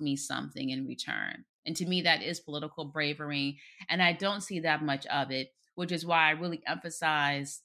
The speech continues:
um, to my clients and to those who I'm considering working with, that in order to work together, we have to do what's right for the people, for your constituents, and not what's right for your paycheck or for your after,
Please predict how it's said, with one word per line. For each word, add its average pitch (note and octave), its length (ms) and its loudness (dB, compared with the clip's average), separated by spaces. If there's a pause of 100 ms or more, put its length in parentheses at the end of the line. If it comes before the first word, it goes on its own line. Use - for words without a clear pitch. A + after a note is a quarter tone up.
(120)
um, D3 380 2
to G3 140 2
my F3 220 2
clients D3 600 2
and C#3+ 120 -4
to D3+ 100 -6
those C#3+ 360 -4
who D#3 240 -2
I'm D3 120 0
considering D#3+ 540 -2
working D3 340 -2
with, C#3+ 220 2 (460)
that E3+ 340 6
in D#3+ 120 -4
order F#3 260 2
to F3+ 240 -2
work F3 320 0
together, F3+ 260 0
we D#3+ 140 -2
have F3 320 2
to F3 180 -8
do F#3 180 0
what's D#3 340 -2
right D3+ 600 2 (460)
for F#3+ 180 4
the D#3 140 2
people, D#3 720 -2
for F3 120 0
your E3 160 2
constituents, D3+ 960 -4 (300)
and E3+ 200 0
not F#3+ 300 4
what's E3 260 0
right D#3+ 320 4
for E3 120 -4
your D3+ 280 -2 (100)
paycheck E3 580 0 (240)
or E3+ 220 2
for E3+ 140 0
your D#3 300 4 (220)
after, E3 800 4